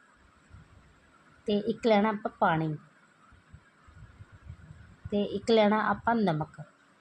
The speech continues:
ਚਲੋ ਜੀ, ਕਰਦੇ ਹਾਂ ਆਪਾਂ ਸ਼ੁਰੂ। ਤੇ ਆਪਾਂ ਨਿੰਬੂ ਨੂੰ ਥੋੜ੍ਹਾ ਜਿਹਾ ਉੱਤੇ ਰਗੜ ਲੈਣਾ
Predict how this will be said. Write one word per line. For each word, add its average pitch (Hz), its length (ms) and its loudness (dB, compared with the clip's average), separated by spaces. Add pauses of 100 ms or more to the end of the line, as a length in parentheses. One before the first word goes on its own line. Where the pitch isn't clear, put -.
(2500)
ਚਲੋ 196 220 4
ਜੀ, 190 100 -4
ਕਰਦੇ 185 320 -2
ਹਾਂ 185 60 -2
ਆਪਾਂ 185 140 -2
ਸ਼ੁਰੂ। 196 340 -4 (760)
ਤੇ 196 60 0
ਆਪਾਂ 190 180 0
ਨਿੰਬੂ 185 300 2
ਨੂੰ 220 100 0
ਥੋੜ੍ਹਾ 202 220 0
ਜਿਹਾ 233 180 2
ਉੱਤੇ 220 200 -2
ਰਗੜ 180 260 2
ਲੈਣਾ 185 220 0